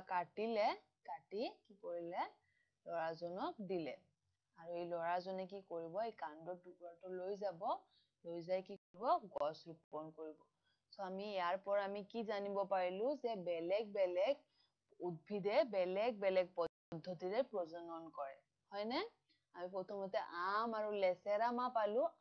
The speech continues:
আম আৰু লেচেৰা মাহ কৰ পৰা উৎপত্তি হয়? বীজৰ পৰা উৎপত্তি হয়। মানে বীজ হ'ল প্ৰজনন অংগ। সেই বীজৰ পৰা কি হয়? লেচেৰা মাহ আৰু আমৰ উৎপত্তি হয়। কিন্তু আমি জবা ফুলৰ ক্ষেত্ৰত কি দেখা পালো?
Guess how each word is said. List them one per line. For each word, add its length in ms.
আম 400
আৰু 220
লেচেৰা 520
মাহ 280
কৰ 260
পৰা 220
উৎপত্তি 520
হয়? 320
বীজৰ 500
পৰা 200
উৎপত্তি 520
হয়। 220
মানে 320
বীজ 340
হ'ল 260
প্ৰজনন 580
অংগ। 320
সেই 80
বীজৰ 440
পৰা 280
কি 220
হয়? 280
লেচেৰা 600
মাহ 260
আৰু 260
আমৰ 360
উৎপত্তি 480
হয়। 300
কিন্তু 340
আমি 400
জবা 320
ফুলৰ 340
ক্ষেত্ৰত 400
কি 140
দেখা 320
পালো? 380